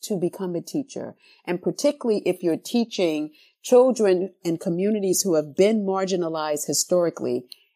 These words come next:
and we know the history, I would first also ask them, "What's your historical lis-, literacy?" Because when you know the history and you still choose to teach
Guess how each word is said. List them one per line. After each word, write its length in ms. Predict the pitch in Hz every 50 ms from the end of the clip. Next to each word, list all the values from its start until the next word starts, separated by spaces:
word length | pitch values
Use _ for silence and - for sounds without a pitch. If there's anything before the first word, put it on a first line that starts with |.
| _
and 100 | - 151
we 100 | 151 151
know 440 | 147 147 151 165 175 185 202 220 226
the 100 | 196 196
history, 600 | 185 - 170 156 - - - - - - - - _ -
I 60 | 147
would 140 | 147 151 -
first 220 | - - 196 196 -
also 300 | - 190 185 - 190 -
ask 220 | 170 175 175 -
them, 140 | - 165 160
"What's 200 | 160 160 - -
your 120 | 160 156
historical 540 | 175 165 147 - - 151 135 135 - 143 135
lis-, 260 | 139 143 139 - - -
literacy?" 580 | - 170 175 175 156 139 - - - - - - _ _ _ _ _ _ _ _ _ - -
Because 220 | - - 175 151
when 160 | 170 175 170
you 80 | 170 165
know 400 | 160 165 175 196 208 240 302 302
the 100 | 277 254
history 580 | - 214 180 - - - 160 131 117 117 - _ _ _ _ _ -
and 180 | 190 180 180 165
you 80 | 170
still 400 | 160 - - - 254 269 294 294
choose 300 | 285 - - 247 233 226
to 120 | - - -
teach 580 | - - 269 277 302 311 - - - - -